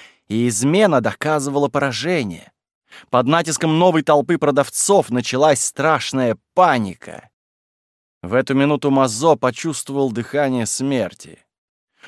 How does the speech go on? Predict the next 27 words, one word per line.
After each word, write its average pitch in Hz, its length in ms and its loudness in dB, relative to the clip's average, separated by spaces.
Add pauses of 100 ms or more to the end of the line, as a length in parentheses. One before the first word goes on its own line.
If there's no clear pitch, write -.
Он 151 180 4
судил 170 380 0
Саккару 180 540 4
огромные 165 560 2
суммы 156 640 0
репортом 139 880 0 (640)
и 101 80 -8
сознавал, 131 760 4
что - 200 -8
крушение 147 520 -2
Всемирного 139 560 0
банка 139 380 2
сломит 147 520 0
ему 135 220 -2
шею. 95 540 -6 (760)
Но 95 160 -4
его 123 160 0
красивое 139 540 0
смуглое 139 400 -2
лицо 139 400 0
с - 100 -4
тонкими 135 380 -2
усами 151 440 0
осталось 135 460 0
бесстрастным 139 880 -4
и 135 40 0
бодрым. 113 720 -6